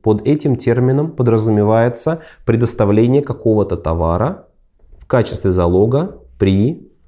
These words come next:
получении займа. Например, если, э, допустим, один человек берёт у другого деньги в долг, тот может попросить у него какую-то ценную вещь в качестве залога.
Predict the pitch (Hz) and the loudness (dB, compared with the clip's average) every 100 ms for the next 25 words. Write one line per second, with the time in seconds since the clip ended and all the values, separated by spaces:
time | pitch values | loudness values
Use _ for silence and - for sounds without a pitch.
0 | _ _ - - 110 104 - 98 95 98 | _ _ -20 -4 0 0 -2 0 0 0
1 | 117 135 - _ _ _ _ _ _ _ | -2 -6 -12 _ _ _ _ _ _ _
2 | _ _ _ _ 98 90 80 - - _ | _ _ _ _ -2 0 -2 -6 -14 _
3 | _ _ _ _ _ _ _ - _ 104 | _ _ _ _ _ _ _ -20 _ -4
4 | 98 135 156 185 - - _ _ _ - | -2 0 0 0 -6 -20 _ _ _ -20
5 | - _ _ - _ _ _ _ _ - | -20 _ _ -20 _ _ _ _ _ -20
6 | - - - - - - 107 139 - 147 | -20 -20 -20 -20 -20 -4 0 0 0 0
7 | 156 170 - - 92 92 87 90 87 87 | 0 -4 -14 -10 -4 -2 -2 -2 -2 -4
8 | 82 117 - 139 139 - 98 110 107 104 | -4 -6 -2 -4 -4 -2 0 0 -2 -4
9 | 92 110 - 104 104 123 101 98 92 95 | -2 -4 -2 0 0 0 -2 -2 0 0
10 | 104 123 147 147 _ _ - 98 104 101 | 2 0 -4 -8 _ _ -8 -2 0 0
11 | 101 92 90 73 - - _ _ _ _ | -2 -2 -2 -2 -6 -20 _ _ _ _
12 | _ 190 233 117 127 139 151 117 - 95 | _ -2 0 2 2 2 -2 -4 -2 -2
13 | - 123 - 117 98 104 139 113 - 143 | -2 -4 0 0 2 0 -2 -4 0 0
14 | 139 - - 123 113 104 165 180 - 120 | -2 -4 0 2 2 2 0 -2 -2 -2
15 | - 120 101 92 90 92 - | -2 -2 0 0 0 -2 -8